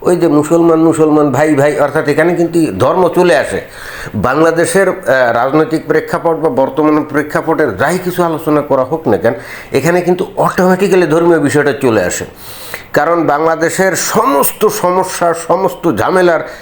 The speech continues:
মূলে কিন্তু এই ধর্মীয় বিশ্বাস। আচ্ছা, বাংলাদেশের মানুষ যদি সিংহভাগ হিন্দু থাকতো, তাহলে দেখতেন যে বাংলাদেশের এত কোনো সমস্যা তো হতোই না। এবং আমার দৃঢ় বিশ্বাস, তাহলে বাংলাদেশ হতো একটা অত্যন্ত উজ্জ্বল, আহ,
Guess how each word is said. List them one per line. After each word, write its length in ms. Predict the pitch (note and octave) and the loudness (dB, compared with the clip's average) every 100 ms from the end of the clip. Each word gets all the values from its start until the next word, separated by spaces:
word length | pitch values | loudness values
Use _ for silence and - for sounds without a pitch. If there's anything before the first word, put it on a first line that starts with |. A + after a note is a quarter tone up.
| - - | -6 0
মূলে 360 | C3+ D#3+ E3 | 2 4 2
কিন্তু 320 | D3+ D#3 D#3 | 2 0 -2
এই 280 | D#3+ D3+ C3 F#2 | 0 0 0 0
ধর্মীয় 340 | C#3+ D#3+ D3 | 2 4 2
বিশ্বাস। 460 | A2 F#2+ - - - - - - - - - - - - - - - - - - - | 0 -4 -4 -6 -8 -10 -12 -16 -20 -20 -20 -20 -20 -20 -20 -20 -18 -18 -18 -10 -6
আচ্ছা, 220 | A2+ C#3+ | 0 2
বাংলাদেশের 600 | C3+ C#3 D3 C#3+ D3+ D#3+ | 2 2 2 2 2 2
মানুষ 300 | D3+ D#3 D3 | 2 2 0
যদি 180 | D#3 D3+ | 0 0
সিংহভাগ 600 | - D#3 D3+ D#3+ D#3+ C#3 | 2 2 4 4 2 0
হিন্দু 440 | - D3 F#3+ E3+ | 0 0 2 0
থাকতো, 580 | - C#3+ - - G#2+ C3 - - - | 0 -2 -4 -2 -2 -2 -12 -20 -8
তাহলে 220 | - C3+ D3 | -2 0 2
দেখতেন 380 | C#3 D3 E3 | 0 0 0
যে 80 | D#3+ | 0
বাংলাদেশের 600 | D3+ C3 C#3 C3+ C3+ - | 0 2 0 0 -2 0
এত 220 | D#3 C3 B2+ | 0 0 0
কোনো 260 | C3+ D3 | 0 0
সমস্যা 400 | - C3+ C#3 - | 0 -2 -2 -2
তো 120 | D#3 | -2
হতোই 420 | A#2+ G#2+ A2 G3+ D3 | 0 0 0 2 4
না। 220 | B2 C#3 - - - | 2 0 -4 -14 -6
এবং 300 | - D#3+ E3 | 0 0 0
আমার 340 | C3 D#3 F#3+ D3 | 0 -2 -2 -2
দৃঢ় 220 | E3+ F3 | 0 2
বিশ্বাস, 500 | E3+ D#3 - C#3+ B2+ | 2 2 2 0 2
তাহলে 160 | D#3 D#3+ | 4 4
বাংলাদেশ 500 | C#3+ C#3+ C#3+ C#3 D#3 | 4 2 0 0 -2
হতো 180 | D#3+ | 0
একটা 220 | D#3 - C#3+ | 0 0 -2
অত্যন্ত 580 | - D#3 - E3 - D#3 - | -2 -4 -2 -4 -2 -2 0
উজ্জ্বল, 480 | D3+ C3+ G2+ D#3 C3 | 0 0 0 0 0
আহ, 160 | G#2 | -4